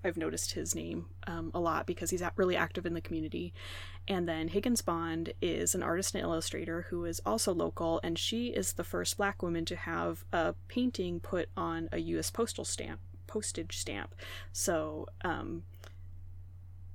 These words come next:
which is just really cool. <laughs> I, I think that's really fun. I don't remember, I looked it up, but I don't remember what the,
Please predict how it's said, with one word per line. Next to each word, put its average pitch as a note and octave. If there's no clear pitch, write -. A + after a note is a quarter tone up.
which F#3+
is F#3
just -
really F3+
cool. A#3+
<laughs> -
I, -
I G#3
think G#3
that's F#3
really E3+
fun. F3+
I F#3
don't G#3+
remember, G#3
I F#3+
looked A3
it G3+
up, F#3+
but -
I F3+
don't F3+
remember F3+
what E3
the, -